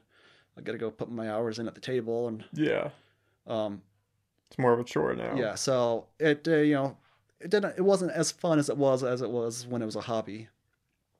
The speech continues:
Speaker 2: Do you think that you would have gone down that route and eventually hit the distillery had it not been for that requirement of a P H D to advance further? You think you would have stayed in pharmaceuticals?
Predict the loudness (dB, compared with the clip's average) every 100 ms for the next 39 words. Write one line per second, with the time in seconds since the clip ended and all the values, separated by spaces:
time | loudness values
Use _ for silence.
0 | _ _ _ -20 -20 _ 0 0 2 2
1 | 4 6 8 8 2 _ _ _ _ _
2 | -8 -4 2 4 4 2 4 6 6 0
3 | -2 2 4 6 4 4 4 4 2 2
4 | 2 2 -2 -2 -4 -4 -4 -2 0 2
5 | 0 -2 2 6 6 4 2 2 0 -4
6 | 0 4 4 4 -2 _ _ _ _ _
7 | -4 2 4 6 4 2 -2 -4 0 0
8 | 0 -2 0 0 2 0 -2 -2 0 2
9 | 0 -6 _ _ _ _ _ _ _ 0
10 | 2 2 0 0 2 2 0 0 0 0
11 | -2 -2 -2 -4